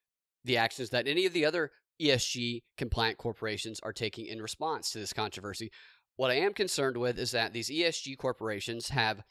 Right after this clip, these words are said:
stepped into these political controversies more and more to flex their muscles. Not to carry out their own agenda, but to carry out an agenda that they've basically been forced into because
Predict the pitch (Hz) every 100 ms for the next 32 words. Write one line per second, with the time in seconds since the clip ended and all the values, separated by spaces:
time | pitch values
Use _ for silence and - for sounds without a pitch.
0 | _ _ _ - - 185 - 170 156 131
1 | 123 - - 147 - 123 143 151 120 110
2 | 104 113 104 - _ - 123 185 247 170
3 | 202 208 104 123 _ _ - 156 139 -
4 | - - 190 - - 160 120 143 120 82
5 | - - _ _ _ _ _ _ _ -
6 | _ - 202 240 - 247 202 170 - 127
7 | 110 101 104 143 139 143 - - - 180
8 | 220 226 190 160 165 143 139 139 131 131
9 | - - - 180 156 196 254 - 202 156
10 | 147 131 _ - - 175 190 185 - 156
11 | 160 - 107 98 104 _ - 139 160 139
12 | 131 -